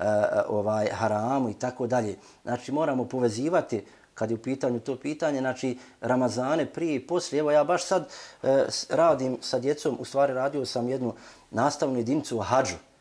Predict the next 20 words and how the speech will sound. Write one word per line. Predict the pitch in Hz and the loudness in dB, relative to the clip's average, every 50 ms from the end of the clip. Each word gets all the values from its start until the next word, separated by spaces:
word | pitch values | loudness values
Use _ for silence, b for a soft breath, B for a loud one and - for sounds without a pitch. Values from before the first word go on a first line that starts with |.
| b b b b _ - | b b b b _ -2
pa | 131 131 | -2 0
im | 135 131 | 0 0
spominjem | 123 - - - 160 175 185 175 156 139 123 | -2 -4 -2 0 0 2 2 2 0 0 0
koja | 120 - - 185 180 165 | -2 -2 0 4 4 6
je | 147 139 131 | 6 4 4
razlika, | 135 139 160 175 165 165 147 - 135 135 | 4 4 2 2 0 -4 -6 -4 -2 -2
recimo, | 151 147 - 170 151 135 | -2 -2 -4 -4 -4 -4
prije | - - - - 202 196 170 151 | -4 -6 -6 -2 0 2 2 2
na | 165 180 | 0 -2
hadž | 175 180 170 139 131 | -2 -2 -4 -4 -6
bila | 139 165 170 180 180 160 | -6 -6 -2 0 0 0
i | 139 | 0
sada. | - - 175 156 123 104 92 B B B | 0 2 4 4 4 2 -2 B B B
Sad | - - 147 135 | -10 -8 -6 -4
idu | 139 135 131 120 | -4 -4 -4 -2
direktno | 123 143 131 127 127 - 123 120 | 0 0 0 -2 -2 -4 -6 -4
avionima, | 110 107 113 113 113 120 117 110 104 | -4 -2 -2 -2 -2 -2 -2 -2 -4
prije | 101 - 110 107 104 | -6 -8 -10 -10 -10
bilo | 104 107 107 110 104 | -8 -8 -8 -8 -8
autobusima, | 101 104 101 - - 110 104 107 104 - - 107 101 | -8 -10 -12 -10 -8 -8 -8 -8 -10 -12 -12 -14 -14